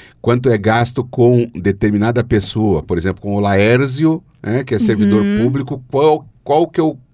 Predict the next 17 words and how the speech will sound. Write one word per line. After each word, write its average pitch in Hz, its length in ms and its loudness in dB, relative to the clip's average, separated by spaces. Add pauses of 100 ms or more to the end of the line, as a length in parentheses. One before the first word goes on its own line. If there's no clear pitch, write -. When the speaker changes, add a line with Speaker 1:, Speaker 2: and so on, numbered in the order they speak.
Speaker 1:
custo 196 400 -8
dele 139 320 -6
mensal? 127 760 -4 (240)
O - 80 -18
Laerzo 101 400 -2
custa 120 340 -4
X 147 580 -2
reais, 104 680 0 (380)
e 110 180 0
isso 123 120 0
eu 120 40 0
tenho 113 180 -2
que 98 60 -14
estar 101 180 -4
disponível. 95 640 -6 (400)
Os 98 500 -2 (160)
contratados. 113 920 0